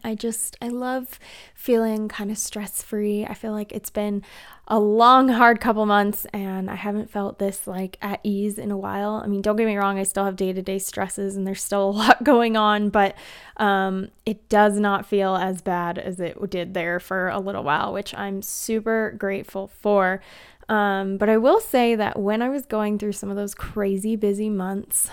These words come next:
one of the biggest things that was weighing me down was just the thoughts and opinions of other people, especially as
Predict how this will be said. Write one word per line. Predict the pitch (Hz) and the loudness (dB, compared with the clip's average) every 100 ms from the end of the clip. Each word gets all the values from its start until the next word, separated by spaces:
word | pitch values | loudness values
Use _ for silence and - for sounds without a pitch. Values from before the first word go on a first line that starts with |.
| - | -6
one | 214 226 | -4 0
of | 294 | 0
the | 349 | 0
biggest | - 196 202 208 - | 0 0 0 -4 -4
things | 190 185 208 240 | -4 -2 -4 -6
that | 208 - | -6 -4
was | 202 | -6
weighing | 190 190 190 196 | -6 -6 -6 -4
me | 196 190 | -4 -4
down | 190 165 170 190 208 226 - - - - | -4 -6 -6 -6 -6 -8 -16 -20 -20 -6
was | 220 214 | -6 -6
just | - 220 214 220 - | -4 0 0 -2 -4
the | 269 262 | -2 -2
thoughts | - - 180 190 - - | -4 -6 0 0 0 -4
and | 233 240 | 0 0
opinions | - 214 196 202 202 | 0 -2 0 0 -4
of | 196 | -6
other | 202 196 196 | -4 -2 -2
people, | - 208 202 220 - | -4 -10 -8 -8 -8
especially | - - 226 220 262 277 277 | -10 -4 -4 -4 -4 -4 -4
as | - 220 214 214 | -2 0 -2 -4